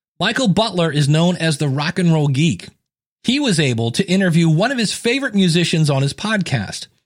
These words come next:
Now, later, that musician asked him to play bass in his band at a special event in London. Now, the fun thing is, Michael lives in San Francisco. It's not like he was asking him to, you know, go down the street.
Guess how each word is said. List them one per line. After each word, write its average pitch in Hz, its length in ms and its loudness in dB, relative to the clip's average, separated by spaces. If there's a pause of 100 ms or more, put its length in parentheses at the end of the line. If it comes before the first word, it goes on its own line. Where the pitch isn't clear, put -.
(380)
Now, 151 200 0
later, 147 640 0 (720)
that 233 200 -2
musician 170 600 0
asked 156 280 -2
him 180 140 2
to 147 60 2
play 160 240 -2
bass 147 480 -2 (140)
in 285 200 0
his 233 240 2
band 160 640 2 (280)
at 151 120 0
a 147 40 -2
special 190 520 0
event 135 440 -2 (160)
in 151 320 2
London. 175 500 0 (640)
Now, 143 80 0
the 127 80 0
fun 233 240 -2
thing 165 200 2
is, 135 240 2 (220)
Michael 160 440 0
lives 151 260 0
in 127 100 0
San 147 260 0
Francisco. 113 600 -2
It's 127 200 -2
not 190 140 0
like 175 160 0
he 170 60 2
was 135 120 2
asking 139 380 2
him 139 240 2
to, 113 160 -2 (380)
you 127 80 -2
know, 117 60 0
go 156 180 0
down 135 200 0
the 117 80 -2
street. 120 400 -4